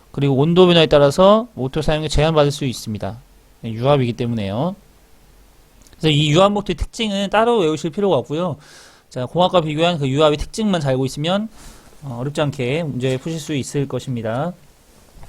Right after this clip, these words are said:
어, 네 번째로는, 자, 음, 요동 운동 자감 요소인데요.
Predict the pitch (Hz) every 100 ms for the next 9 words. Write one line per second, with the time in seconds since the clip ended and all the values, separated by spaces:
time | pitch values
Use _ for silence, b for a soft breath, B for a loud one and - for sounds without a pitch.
0 | B B B B B B B 208 147 151
1 | 196 208 202 196 190 160 156 147 151 175
2 | 185 - _ _ 160 196 208 175 175 185
3 | 170 143 147 123 131 123 120